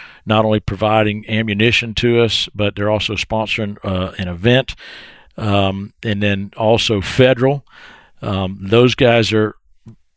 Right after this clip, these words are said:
Federal and Remington are, uh, sponsoring Friday prelims, and we appreciate that out of them. And Winchester is, is right there with them. So we're gonna have it available now. Like anywhere else in the country, they can't come and buy ten flats to be ready for dove season this year.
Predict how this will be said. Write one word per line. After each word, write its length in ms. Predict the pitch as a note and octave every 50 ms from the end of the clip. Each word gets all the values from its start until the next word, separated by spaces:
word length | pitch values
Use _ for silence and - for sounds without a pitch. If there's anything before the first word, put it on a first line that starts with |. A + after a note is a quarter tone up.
| _ -
Federal 400 | - - C3+ C3 B2 B2 A#2+ A#2
and 100 | A#2+ A#2+
Remington 440 | B2 B2+ B2+ B2 G#2 - A#2+ A#2 A2
are, 220 | G#2+ G2+ G#2 G#2+ _ _ _ _ -
uh, 340 | G2+ F#2 F#2 F2+ F2 E2+ - _ _ _ _ _ _ _ _ _ _ -
sponsoring 680 | - - - A#2+ A2 A2+ G#2+ - - A2+ G2+ F#2+ G2 F#2+ _ _
Friday 500 | - - - - A2+ A2 A2+ A2+ A2 G#2+
prelims, 800 | G2+ - - - A#2+ A#2 A2 G#2 F#2+ E2+ D#2+ F2+ G#2 - - - _ _ _ _ - -
and 200 | G2 F2+ E2+ F2+
we 80 | F#2+
appreciate 520 | F2+ - - A#2 A2+ G#2 - A2+ G2 F2 -
that 200 | - E2+ E2+ E2+
out 160 | E2+ E2 E2
of 60 | E2
them. 280 | - E2+ E2 E2 - - -
And 160 | - - F2+
Winchester 640 | F#2 G2+ G#2 G2+ - - G#2 G2 F#2+ - G#2 G2 F2+
is, 140 | F2 F2 -
is 180 | - G#2 F2 F#2+
right 200 | G2+ F#2 F#2 -
there 120 | G#2 F#2
with 140 | F#2 F#2+ F2
them. 120 | F2 -
So 360 | - - - C3+ B2 G2 E2+ _ - - - - - - - - -
we're 180 | A#2+ B2 C3+ C#3+
gonna 140 | D3+ C#3
have 160 | C#3 D3+ D#3 D#3
it 60 | D3
available 460 | C#3+ D#3 D#3 C#3+ B2 G2+ F#2 E2+ F2 G2
now. 380 | A2+ A#2+ A#2+ A2 F#2 D#2+ - _ _ _ _ - - - - - - _ _ _ _ _ _ _ _ _ -
Like 320 | - F#2 F#2+ G#2 G2+ - A2+
anywhere 320 | A2 A2 A#2 B2 B2+ C3
else 260 | C#3+ D3+ C#3 - -
in 60 | G2+ F2
the 40 | -
country, 420 | - F#2 E2 - - - F2 - -
they 120 | - F#2
can't 320 | - - - G#2 A#2+ - -
come 260 | - C3 B2+ A#2+ A2
and 100 | G2+ F#2+
buy 200 | F#2+ G#2 G2 G2
ten 260 | - - G#2+ G#2 F#2+
flats 340 | F2+ - G#2 G#2 G#2 F#2+ - -
to 60 | -
be 100 | F#2+ F2+
ready 180 | F2+ F#2 F2+ E2
for 140 | E2 F#2+
dove 260 | E2+ F2 F#2 F#2 E2+ -
season 320 | - G2 E2+ D2 D#2 D2+
this 220 | D2+ D2+ D2+ -
year. 220 | D#2+ D2+ C2 -